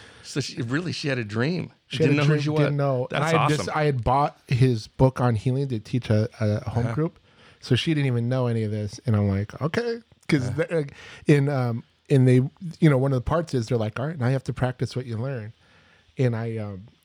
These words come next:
Speaker 2: I heard purple sweater, and I saw, like, this,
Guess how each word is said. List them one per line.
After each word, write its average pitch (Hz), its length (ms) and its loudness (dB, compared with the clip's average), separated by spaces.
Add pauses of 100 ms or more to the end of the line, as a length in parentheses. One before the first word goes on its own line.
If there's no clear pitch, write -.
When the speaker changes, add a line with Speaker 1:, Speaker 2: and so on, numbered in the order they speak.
(360)
Speaker 2:
I 113 100 -2
heard 113 240 2
purple 143 360 0
sweater, 135 640 -4
and 123 120 2
I 113 100 0
saw, 123 200 0
like, 117 240 -2
this, 113 240 -4